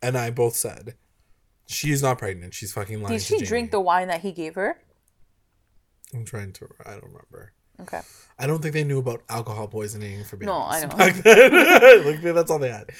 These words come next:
Speaker 1: But do you think at this point in time that she's telling the truth? Or do you think that she really is lying?
Speaker 2: That's a hard question because I felt like in that moment with Tyrion,
Speaker 1: Yeah.
Speaker 2: she could have been lying.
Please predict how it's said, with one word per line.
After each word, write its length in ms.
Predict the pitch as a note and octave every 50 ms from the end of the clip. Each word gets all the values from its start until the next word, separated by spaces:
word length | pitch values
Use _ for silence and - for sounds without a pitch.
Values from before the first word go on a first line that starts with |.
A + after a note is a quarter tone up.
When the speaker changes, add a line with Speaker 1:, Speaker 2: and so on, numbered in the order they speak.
| - - - - - - _
Speaker 1:
But 580 | - B2+ D#3 D#3+ D3+ B2 G2 F#2+ - - - - - _ _ _ _ _ _ _ _ _ _ _ _ _ _ _ _ _ -
do 180 | C#3+ B2 C3 D#3
you 120 | F3 F3+ F3
think 160 | - F3 E3
at 160 | D#3 C#3 B2
this 200 | D3+ E3 F3+ -
point 240 | - - G#3 G#3 G#3+
in 100 | G#3+ G#3
time 300 | - G#3+ G3+ G#3 G#3+ G#3
that 160 | G#3 G#3+ G#3+
she's 180 | - G#3+ - -
telling 180 | G3+ G3+ G3+
the 80 | G3+ G3+
truth? 440 | G3 - A#3 B3 C#4 C#4 - - - - _
Or 240 | - C3+ C3+ C3 B2+ C3
do 100 | B2+ C3+
you 80 | C#3
think 200 | C3+ - C#3+ C3+
that 120 | C#3+ C#3 C#3
she 140 | - C#3+
really 340 | B2+ B2+ B2+ B2+ B2+ B2 B2
is 160 | A#2 A2 G#2
lying? 300 | G2+ G2 F2+ D#2 A#1+ A#1 - _ _ _ _ _ _ _ _ _ _ _ _ _ _ _ _ _ _ _ _ _ _ _ _ _ _ _ _ _ _
Speaker 2:
That's 220 | - G#3 G#3+ - B3+
a 60 | B3
hard 240 | A#3 B3+ B3 B3 B3
question 480 | B3+ A3+ G#3 G#3 - G#3 F3 E3+ E3+
because 240 | F3+ G3+ G3 A3+ G3+
I 100 | G3 G3
felt 260 | G3 - F#3+ F#3+ -
like 260 | - G#3 G#3+ G#3+ -
in 180 | - G3 G3 G3
that 180 | F#3 E3+ - -
moment 440 | F3+ F3 F3 F3+ G3 G#3 G#3 -
with 180 | - F3+ F3 -
Tyrion, 580 | - - G3+ G#3 G#3+ A#3 A#3+ B3+ C#4 D#4 F4+ F#4+ -
Speaker 1:
Yeah. 400 | D3 C3 B2+ B2 A2+ G#2 G2+ G2+ G#2 _ _
Speaker 2:
she 180 | - - - G#3+
could 160 | - C4 C4
have 100 | C4+ A3+
been 160 | C4 C4 B3+
lying. 500 | A#3+ G#3+ F#3 F#3+ G#3 A3+ C4+ E4+ F#4+